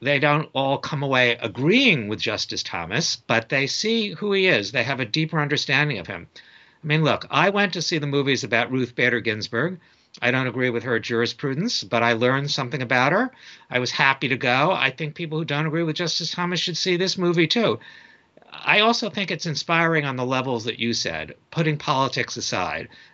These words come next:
as a spiritual journey, as a great story of about an Only in America story and a Horatio Alger story. It's moving. It, it's, it's a moving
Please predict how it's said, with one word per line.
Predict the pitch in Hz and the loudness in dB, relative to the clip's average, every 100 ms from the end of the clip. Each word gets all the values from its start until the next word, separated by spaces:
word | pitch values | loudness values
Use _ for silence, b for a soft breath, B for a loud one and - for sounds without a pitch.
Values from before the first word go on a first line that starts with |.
| - | -10
as | 113 | -4
a | 127 | 0
spiritual | - - 165 170 170 143 | 0 4 6 6 2 -2
journey, | 120 135 139 135 135 135 B B B - | 0 0 4 4 4 2 B B B -6
as | 113 113 117 107 123 | 0 4 4 2 -4
a | - 104 107 107 104 104 - | -4 -2 2 2 2 -2 -6
great | - 151 147 143 | -2 2 2 2
story | - 135 131 123 | -2 0 2 2
of | 113 | 2
about | 117 113 117 - _ _ - | 2 2 0 -8 _ _ -8
an | 123 120 | -6 -4
Only | 139 147 156 | 0 2 4
in | 139 | 2
America | 131 127 131 127 131 | 4 4 4 2 -2
story | - 135 123 123 | -2 -2 0 2
and | 107 101 | 2 -2
a | 101 | -8
Horatio | 113 135 127 127 123 | -4 2 2 0 -2
Alger | 113 120 127 127 | 0 0 0 -2
story. | - 123 110 107 101 B B B B | -6 -4 -2 0 -2 B B B B
It's | 160 139 | -14 -6
moving. | 151 214 226 110 82 | 2 4 4 0 -4
It, | - 110 113 | -6 -8 -4
it's, | 123 120 - | -4 -4 -6
it's | 120 - | -8 -2
a | 127 110 110 | 0 0 -2
moving | 110 143 180 175 180 175 | -6 0 2 4 2 -2